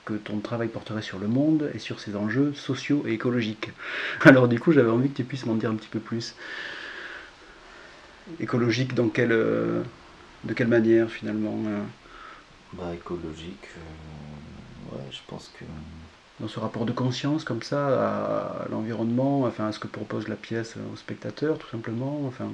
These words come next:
Speaker 2: Ouais, bien sûr.
Speaker 1: c'est
Speaker 2: Mais même un travail comme ça, pour moi, c'est, c'est, c'est, c'est, c'est très politique, en fait.
Speaker 1: Il y a aussi la récupération, finalement, cette dimension-là aussi,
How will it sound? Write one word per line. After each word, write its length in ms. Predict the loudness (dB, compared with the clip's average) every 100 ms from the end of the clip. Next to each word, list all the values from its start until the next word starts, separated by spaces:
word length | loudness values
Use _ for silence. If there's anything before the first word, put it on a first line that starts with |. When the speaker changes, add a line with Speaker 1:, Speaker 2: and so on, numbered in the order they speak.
| 4
Speaker 2:
Ouais, 280 | 6 6
bien 180 | 2 -4
sûr. 240 | -8 -6 -6
Speaker 1:
c'est 220 | -6 -12 -14 -14 -16 -20 -20 -10 4
Speaker 2:
Mais 160 | 6 6
même 220 | 4 4
un 140 | 2
travail 360 | 2 4 6 6
comme 160 | 2 -2
ça, 160 | -2
pour 160 | 0 0
moi, 140 | 0
c'est, 220 | 0 0 -2
c'est, 480 | 0 2 4 2
c'est, 320 | -2 -2 -2 -2
c'est, 220 | -4 -8
c'est 320 | -8 -8 -8
très 180 | -4 -4
politique, 840 | 2 4 4 0 -6 -6 -8 -18 -20 -20 -12 -10
en 60 |
fait. 220 | -10 -10 -12 -18 -20 -20 -20 -4
Speaker 1:
Il 40 |
y 40 | -4
a 40 |
aussi 120 | -2
la 100 | -6
récupération, 600 | -6 -8 -6 -6 -4 -4 -6 -8
finalement, 300 | -10 -10 -8
cette 160 | -10 -10
dimension-là 500 | -8 -6 -8 -8 -8
aussi, 320 | -8 -6 -6